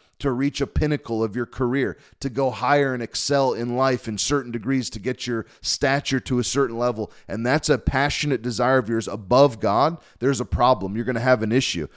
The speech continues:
That's idolatry. It's above anything, putting anything above God. That extravagant passion and desire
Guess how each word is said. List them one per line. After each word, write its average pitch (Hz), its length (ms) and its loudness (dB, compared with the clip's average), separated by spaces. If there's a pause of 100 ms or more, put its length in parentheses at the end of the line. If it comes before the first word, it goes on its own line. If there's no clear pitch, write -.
(100)
That's 117 240 0
idolatry. 117 840 2
It's - 180 -8
above 120 480 2
anything, 120 540 -4 (240)
putting 135 260 2
anything 135 480 0
above 90 320 -4
God. 78 260 -6
That 135 220 0
extravagant 151 880 0
passion 139 420 -6
and 113 120 -6
desire 107 520 -4